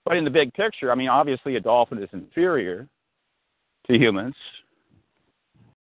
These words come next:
And I'm walking around here in the dark, and I'm actually lost. <clears throat>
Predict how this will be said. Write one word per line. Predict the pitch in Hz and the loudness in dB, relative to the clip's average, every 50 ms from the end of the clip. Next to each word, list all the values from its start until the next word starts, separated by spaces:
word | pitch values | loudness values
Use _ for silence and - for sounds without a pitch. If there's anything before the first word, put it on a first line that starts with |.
| _ _ _ _ _ _ _ _ _ _ _ _ _ _ _ _ _ _ _ _ _ - - - - - - | _ _ _ _ _ _ _ _ _ _ _ _ _ _ _ _ _ _ _ _ _ -20 -20 -20 -20 -12 -4
And | - 117 123 | 2 4 4
I'm | 143 156 | 4 6
walking | 160 185 202 208 - 202 | 4 2 2 2 -2 -4
around | 202 196 196 196 190 175 | -6 -4 -4 -2 -2 -2
here | 180 190 | -4 -4
in | 175 | -4
the | 160 | -4
dark, | 131 127 143 156 175 175 - | 0 2 4 4 4 2 -2
and | 147 | -4
I'm | 131 147 | -6 -6
actually | 139 147 143 - - 123 | -6 -6 -8 -8 -8 -6
lost. | 104 101 110 117 110 90 73 - - - - - - - - - _ _ _ _ _ | -4 -2 -2 -2 -2 -4 -8 -12 -16 -20 -20 -20 -20 -20 -20 -20 _ _ _ _ _
<clears throat> | - | -2